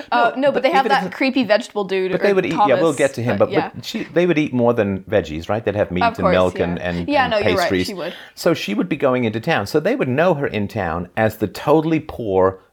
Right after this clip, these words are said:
Speaker 2: abuse victim, right?
Speaker 1: Yeah.
Speaker 2: And then she's like, "I have this incredibly expensive dress to sell you." What are they gonna think?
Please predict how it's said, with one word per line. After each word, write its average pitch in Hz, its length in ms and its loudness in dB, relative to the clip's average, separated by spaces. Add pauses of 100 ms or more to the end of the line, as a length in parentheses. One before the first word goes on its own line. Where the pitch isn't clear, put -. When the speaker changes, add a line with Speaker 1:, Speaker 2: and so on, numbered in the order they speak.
Speaker 2:
abuse 104 360 0
victim, - 340 -6
right? 104 240 -4 (160)
Speaker 1:
Yeah. 208 240 -8
Speaker 2:
And 139 160 2
then 170 100 4
she's 165 220 -6
like, 135 300 0 (240)
"I 240 120 -6
have 151 280 -4
this 120 120 -4
incredibly 208 680 -2
expensive 175 480 -2
dress 151 240 0
to - 100 -8
sell 107 260 2
you." 82 120 -2
What 120 200 0
are 110 60 2
they 92 140 0
gonna 73 180 -6
think? - 300 -14